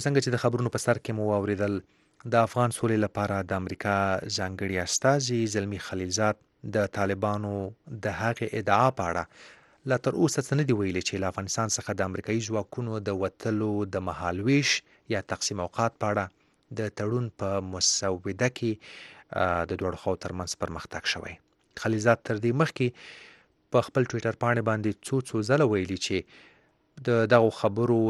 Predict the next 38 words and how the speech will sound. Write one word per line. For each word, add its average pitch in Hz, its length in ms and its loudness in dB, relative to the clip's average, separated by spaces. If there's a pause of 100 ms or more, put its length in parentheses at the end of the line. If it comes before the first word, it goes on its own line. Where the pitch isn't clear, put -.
(140)
څلور 135 540 4
اړخونه 120 580 0
دي 120 80 -2 (240)
او 110 100 2 (440)
په 104 360 0 (120)
یوه 127 200 2 (140)
اړخ 110 280 -2
یا 101 120 0
یوې 113 240 -2
مسلې 104 360 -4
باندې 95 280 -4
موافقه 98 580 0 (840)
د 104 100 0 (100)
ټول 117 200 0 (100)
تړون 107 360 -4
موافقه 92 480 -6
نشي 131 380 0
کېدلی، 135 420 2
بلکې 117 320 0
شرط 107 240 0
دا 104 120 4
دی 120 140 2
چې - 160 -4
باید، 101 240 2 (720)
که 127 140 0
په - 120 -4
څلورو، 147 480 8
آ، 113 720 -2
مسلو 101 320 0
باندې 98 160 -2
موافقه 92 400 0
وشوه، 95 420 0
نو 92 160 -6 (160)
دا 98 160 2
به 95 120 -2
د 90 100 -10
سولې 98 360 -4
تړون 95 240 -4